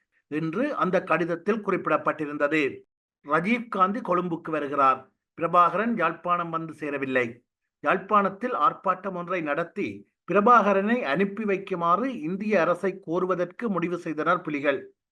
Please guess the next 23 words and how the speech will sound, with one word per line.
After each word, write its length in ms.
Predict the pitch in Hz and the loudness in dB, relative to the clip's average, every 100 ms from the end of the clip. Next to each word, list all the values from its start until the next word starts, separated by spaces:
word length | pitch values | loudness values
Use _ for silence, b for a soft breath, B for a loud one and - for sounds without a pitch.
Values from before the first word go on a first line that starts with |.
| _ _ _ _ | _ _ _ _
ஒப்பந்தம் 580 | 156 165 254 254 254 233 | -6 -2 0 2 2 2
கைச்சாத்தாகி 760 | 175 156 196 185 185 185 185 240 | -2 -2 -2 -2 2 0 0 -4
இந்திய 480 | 175 175 196 202 | -6 -6 -2 -2
படைகள் 420 | 202 160 175 214 156 | 2 2 2 0 0
யாழ்ப்பாணத்தில் 800 | 147 160 - 185 185 185 196 | 0 0 0 0 0 -2 -8
தரையிறங்கிய 680 | - 151 175 180 185 185 185 | -6 -2 -2 0 -2 -2 -4
பின்னரே 540 | 165 151 165 190 247 226 B _ 170 | -4 -4 -2 0 -2 -6 B _ -2
பிரபாகரனை 680 | 196 233 214 196 190 202 233 | 4 6 4 2 -2 -2 0
யாழ்ப்பாணம் 540 | 170 175 - 190 190 | 0 0 0 0 0
செல்ல 280 | 185 196 190 | -2 -4 -2
அனுமதிப்பது 640 | 139 156 180 180 185 180 | -2 -4 -6 -6 -4 -4
என்பது 540 | 170 170 185 147 104 - _ | -2 -2 -2 -2 -4 -10 _
இந்திய 400 | - 190 202 196 | -6 -4 0 2
அரசின் 360 | 160 165 196 175 | 2 0 -4 -8
திட்டம். 540 | 151 139 - 135 - _ _ _ _ _ _ | -8 -2 0 0 -2 _ _ _ _ _ _
ஆயிரத்தி 540 | 139 220 269 214 262 226 | 0 2 0 -6 -10 -2
தொள்ளாயிரத்தி 440 | 170 175 185 190 | 2 2 0 -4
எண்பத்தி 440 | 196 147 165 175 180 | -6 -4 -4 -6 -2
ஏழு 360 | 165 165 196 226 | 0 2 2 0
ஜூலை 380 | 165 170 180 | 0 2 0
இருபத்தி 420 | 156 156 - - 180 | 0 -4 -6 -4 -2
ஒன்பதாம் 360 | 175 175 160 | 2 2 2
தேதி 540 | 151 175 185 139 104 | 0 -2 0 -2 -4